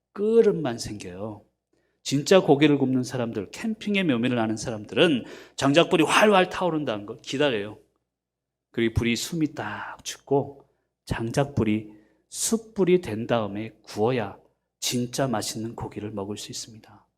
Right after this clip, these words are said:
사랑하는 성도 여러분, 이게 바로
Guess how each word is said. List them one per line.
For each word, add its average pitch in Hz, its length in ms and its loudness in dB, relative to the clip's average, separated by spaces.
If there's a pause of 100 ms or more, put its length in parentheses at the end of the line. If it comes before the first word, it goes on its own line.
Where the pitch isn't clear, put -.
(380)
사랑하는 117 400 -2
성도 110 300 -8
여러분, 107 400 -10 (420)
이게 143 320 10
바로 156 580 6